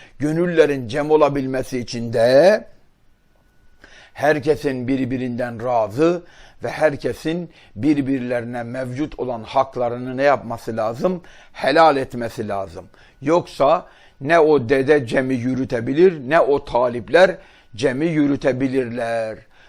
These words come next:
Bu yüzden de bu rızalık alındıktan sonra ve birbirlerine de haklarını helal ettikten sonra dede bu sefer ne yapar? Bu sefer orada cemde bulunan cem erenlerini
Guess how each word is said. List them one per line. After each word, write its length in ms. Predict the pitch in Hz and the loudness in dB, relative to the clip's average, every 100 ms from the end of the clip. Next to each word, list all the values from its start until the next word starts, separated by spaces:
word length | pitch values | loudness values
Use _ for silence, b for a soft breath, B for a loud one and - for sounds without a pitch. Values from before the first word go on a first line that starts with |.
| b | b
Bu 160 | 131 165 | 0 2
yüzden 540 | 156 127 117 123 120 | 2 0 -2 -4 -4
de 280 | 123 147 185 - b b b - | -2 0 -2 -8 b b b -2
bu 320 | 160 160 131 | 2 2 2
rızalık 600 | 147 131 147 143 139 - | 2 4 6 4 0 0
alındıktan 680 | 147 151 139 139 - 135 123 | 2 2 0 -2 -2 -4 -4
sonra 600 | - 117 120 147 170 170 b b | -8 -6 0 4 2 0 b b
ve 180 | - 127 | -6 -2
birbirlerine 800 | 147 147 143 131 135 135 135 131 | 0 0 -2 -2 -2 -4 -6 -6
de 40 | |
haklarını 800 | 123 - 135 - 143 135 139 135 | -6 0 0 0 0 0 -2 -4
helal 440 | 117 - 160 170 135 | -4 0 4 6 4
ettikten 540 | 131 - 113 - 120 | -2 -8 -10 -8 -8
sonra 560 | 113 117 120 151 185 185 B B | -6 -6 2 4 4 2 B B
dede 640 | - 131 127 123 156 196 190 B - | 0 0 2 2 4 4 2 B -14
bu 80 | 143 | -4
sefer 520 | - 135 143 127 120 | 0 2 2 0 0
ne 60 | 156 | 0
yapar? 500 | 131 113 143 170 175 b b | 0 4 4 4 0 b b
Bu 80 | - | -10
sefer 380 | - 139 135 147 | 0 2 4 2
orada 640 | - 147 135 127 123 113 | 2 2 2 0 -2 -4
cemde 420 | 110 139 131 143 135 | -2 -2 2 2 2
bulunan 420 | 127 127 123 117 | -2 -6 -8 -4
cem 280 | 117 147 139 | 2 2 2
erenlerini 800 | 127 127 120 120 123 143 185 | -2 -2 -2 -4 -4 -2 -4